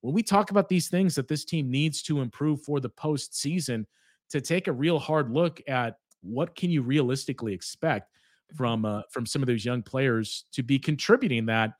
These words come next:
when you get into a playoff minute. So we'll get into, uh, that discussion. And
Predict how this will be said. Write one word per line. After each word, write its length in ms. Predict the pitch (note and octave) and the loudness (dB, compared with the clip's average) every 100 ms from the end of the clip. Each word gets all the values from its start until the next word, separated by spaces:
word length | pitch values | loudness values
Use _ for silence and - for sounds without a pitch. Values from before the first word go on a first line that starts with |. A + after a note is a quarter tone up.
| - _ _ | -20 _ _
when 200 | C3 C#3 | 0 2
you 100 | C3 | 2
get 300 | A#2 C3+ C3 | 4 2 2
into 480 | B2+ B2 - B2 A2+ | -4 -4 -2 0 0
a 40 | |
playoff 440 | G2+ C3+ A#2+ G#2+ G2+ | -2 -2 0 0 -2
minute. 240 | A2 F#2+ - | -6 -6 -6
So 120 | B2 | -4
we'll 120 | A#2 | -2
get 240 | B2+ D#3+ E3 | 2 2 2
into, 540 | D3+ C#3 - D3 C3+ | -2 -2 0 2 4
uh, 60 | A#2+ A2 | 2 6
that 260 | D#3 F3 | 4 4
discussion. 580 | E3 - E3+ D#3+ - D#3 - | -2 -4 -2 -2 0 -2 2
And 460 | E3+ F#3 D#3 C3+ | 6 8 6 4